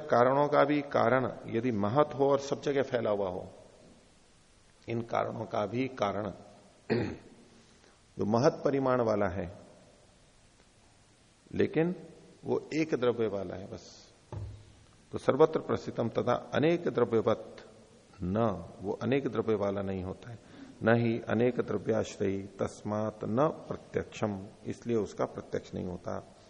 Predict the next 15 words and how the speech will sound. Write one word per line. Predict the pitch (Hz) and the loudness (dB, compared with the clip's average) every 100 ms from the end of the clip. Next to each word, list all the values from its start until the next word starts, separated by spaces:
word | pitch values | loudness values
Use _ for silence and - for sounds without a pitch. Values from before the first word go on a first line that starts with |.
| - - | -18 -6
यथा | 101 143 - - - | -2 0 -2 -4 -2
आकाशस्य | 117 117 156 147 143 - 143 | 0 4 2 2 -4 -2 0
महतो | 120 113 135 | 2 2 2
सतोपि | 143 127 135 117 135 | 2 0 0 0 0
न | 123 | -4
प्रत्यक्षम, | 123 117 - 113 - 113 - - - - | -4 -6 -4 -6 -4 -10 -12 -20 -20 -8
जैसे | 101 127 | -4 -4
कि | 120 - | -4 -4
आकाश | 104 104 110 107 | -4 -2 0 -2
का | - 143 156 - - - - - - - - - - | 0 0 -2 -8 -20 -20 -20 -20 -20 -20 -20 -20 -18
महत | - 104 143 - | -4 0 2 2
परिमाण | 139 131 131 131 | 2 2 2 0
होते | 117 107 107 | 0 0 0
हुए | 104 | 0
भी | 104 | 0